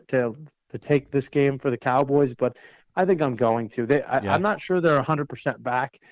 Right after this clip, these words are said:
Speaker 1: I just think that even, even t-, I, I don't even know if I would take the four points or, or lay the four points there. It's just, it's really hard. So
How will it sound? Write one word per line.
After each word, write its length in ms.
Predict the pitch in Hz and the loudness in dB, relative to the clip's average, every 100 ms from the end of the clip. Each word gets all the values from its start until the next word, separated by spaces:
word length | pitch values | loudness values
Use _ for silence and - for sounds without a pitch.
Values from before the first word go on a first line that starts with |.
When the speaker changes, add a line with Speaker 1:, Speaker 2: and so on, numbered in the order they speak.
| _ _ | _ _
Speaker 1:
I 120 | 135 | 0
just 240 | 143 156 - | 0 0 0
think 220 | 165 143 | -2 0
that 160 | 151 151 | -2 -2
even, 340 | 165 196 214 165 | 0 2 2 2
even 280 | 175 202 175 | 2 2 0
t-, 160 | - | -4
I, 200 | 120 139 - | -6 -4 0
I 120 | 151 | 0
don't 160 | 254 185 | 2 0
even 160 | 135 | 0
know 140 | 131 131 | 2 0
if 120 | - | 0
I 60 | 110 | -6
would 160 | 110 | -10
take 180 | - 110 | -14 -14
the 80 | - | -16
four 240 | - 101 | -14 -14
points 400 | - 113 101 - | -14 -16 -16 -12
or, 220 | 117 110 | -10 -8
or 40 | 117 | -6
lay 180 | 120 110 | -4 -4
the 80 | |
four 200 | 107 104 | -6 -14
points 320 | 98 110 107 - | -14 -16 -16 -18
there. 160 | 104 98 | -16 -12
It's 180 | 120 | -8
just, 220 | 143 135 - | -8 -8 -10
it's 180 | - | -12
really 340 | 113 143 147 113 | -6 -4 -2 -2
hard. 320 | 110 107 98 | -4 -4 -8
So 220 | - 110 | -10 -10